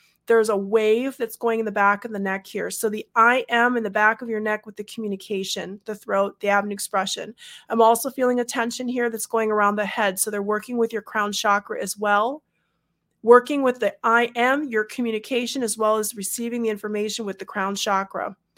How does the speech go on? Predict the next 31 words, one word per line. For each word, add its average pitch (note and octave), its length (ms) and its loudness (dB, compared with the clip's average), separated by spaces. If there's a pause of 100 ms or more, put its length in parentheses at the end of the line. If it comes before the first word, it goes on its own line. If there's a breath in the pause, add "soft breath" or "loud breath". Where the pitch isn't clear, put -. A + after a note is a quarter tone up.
(340 soft breath)
All G3+ 80 0
right, G3+ 180 0
so A3+ 200 -2
now A3+ 340 4
what C#4 140 2
I'd A#3 100 0
like A#3 240 2
you C4 60 -10
to A#3 60 -2
imagine, A3 440 2
I'd A#3+ 100 -4
like G#3+ 180 -2
you A#3 40 -12
to A3 60 -6
imagine G#3+ 400 2
that A#3+ 80 -6
you A3 100 -2
are G3+ 140 2
placing A#3 640 -4
a G3 60 -12
crown A3 460 0
of G3+ 140 -6
white G3+ 340 -2
light G#3 340 -2
all A3+ 180 2
around A3+ 220 2
the A3 60 -4
top G#3 300 -2
of - 20 -20
your G#3 140 -6
head. G#3 320 -4